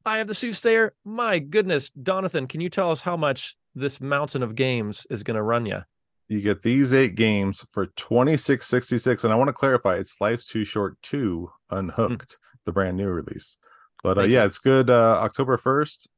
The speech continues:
Speaker 2: through October thirty-first. So grab it now. And there's also a digital, uh, zine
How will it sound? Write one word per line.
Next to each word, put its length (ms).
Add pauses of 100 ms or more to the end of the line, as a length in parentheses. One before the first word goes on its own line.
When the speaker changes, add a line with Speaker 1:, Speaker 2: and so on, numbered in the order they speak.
Speaker 2:
through 340
October 300
thirty-first. 680
So 220
grab 240
it 80
now. 140
And 120
there's 100
also 380
a 60
digital, 640
uh, 140
zine 680